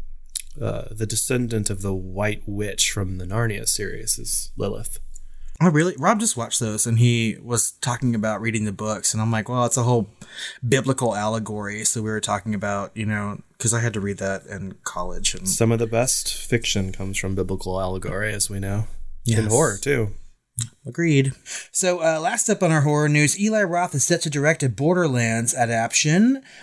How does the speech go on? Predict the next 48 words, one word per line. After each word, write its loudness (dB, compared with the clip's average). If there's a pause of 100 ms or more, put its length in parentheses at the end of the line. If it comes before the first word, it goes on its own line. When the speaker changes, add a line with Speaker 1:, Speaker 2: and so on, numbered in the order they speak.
Speaker 2:
a 2
post-apocalyptic 2
horror 4
land. 0 (440)
I 4
don't -4
know 2
what -6
Borderlands 2
is. -4 (280)
Speaker 1:
Okay, 4
so 2
Borderlands 2
just 0
came -2
out -4
with -4
their 0
third 0
game 0
about -2
maybe, -4
like, -6
a -8
year -4
ago. 0 (280)
And, 6
Speaker 2:
Okay. 4
Speaker 1:
uh, 2
I 2
never 2
got 0
into 0
it, -2
but -2
I've 0
seen 2
people -2
play -4
it, 0
and -6
I -2
played -4
it -4
a -4
little -4
bit -6
multiplayer. -6